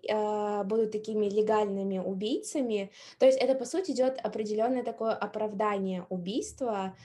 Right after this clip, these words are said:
там, ну вот как Саша сказала, око за око, зуб за зуб. Ну, то есть для меня это не совсем правильно, и тем более, если учитывать, что есть,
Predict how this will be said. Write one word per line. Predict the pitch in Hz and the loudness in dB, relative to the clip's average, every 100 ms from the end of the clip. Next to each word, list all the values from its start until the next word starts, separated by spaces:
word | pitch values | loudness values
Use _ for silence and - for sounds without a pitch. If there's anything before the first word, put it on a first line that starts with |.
| - - | -20 -10
там, | 196 190 185 180 185 - | -4 -2 -2 -4 -6 0
ну | 285 | 2
вот | 247 | 2
как | - 226 | 2 -6
Саша | - 247 240 | -2 -2 -2
сказала, | - 208 240 294 | -6 -2 0 2
око | - 214 214 202 | 2 -2 -2 -4
за | 196 | -2
око, | 233 269 208 | -2 -2 -4
зуб | 214 208 | -4 -4
за | 208 | -4
зуб. | 185 156 - _ _ 226 | -4 -8 -10 _ _ 0
Ну, | |
то | 226 | 2
есть | 208 202 | 2 2
для | 208 | 0
меня | 208 247 440 | 0 -2 -4
это | 240 233 | -4 -4
не | 220 214 | -2 -2
совсем | 214 214 233 240 | -2 -4 -6 -6
правильно, | 233 202 185 180 180 | -4 -2 -2 -4 -4
и | |
тем | 196 196 | -4 -2
более, | 220 220 214 | 0 2 2
если | 214 214 214 | 2 0 -4
учитывать, | 214 233 208 202 196 | -4 -6 -4 -6 -6
что | - 202 | -8 -2
есть, | 208 226 - | 2 0 -2